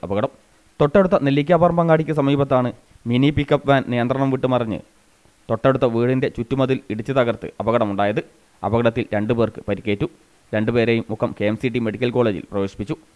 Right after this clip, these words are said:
ഒരാൾക്ക് തലയ്ക്കും മറ്റൊരാൾക്ക് ഊരയ്ക്കുമാണ് പരിക്കേറ്റത്. ഞായറാഴ്ച രാവിലെ ഒൻപതേ മുക്കാലോടെയായിരുന്നു അപകടം. കഴിഞ്ഞ രണ്ട് ദിവസം മുമ്പ് നെല്ലിക്കാപ്പറമ്പിൽ കാർ നിയന്ത്രണം വിട്ട് തെരുവുവിളക്കിനായി സ്ഥാപിച്ച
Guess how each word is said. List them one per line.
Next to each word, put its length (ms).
ഒരാൾക്ക് 400
തലയ്ക്കും 400
മറ്റൊരാൾക്ക് 440
ഊരയ്ക്കുമാണ് 500
പരിക്കേറ്റത്. 420
ഞായറാഴ്ച 400
രാവിലെ 240
ഒൻപതേ 340
മുക്കാലോടെയായിരുന്നു 720
അപകടം. 260
കഴിഞ്ഞ 300
രണ്ട് 200
ദിവസം 280
മുമ്പ് 180
നെല്ലിക്കാപ്പറമ്പിൽ 680
കാർ 220
നിയന്ത്രണം 380
വിട്ട് 160
തെരുവുവിളക്കിനായി 640
സ്ഥാപിച്ച 300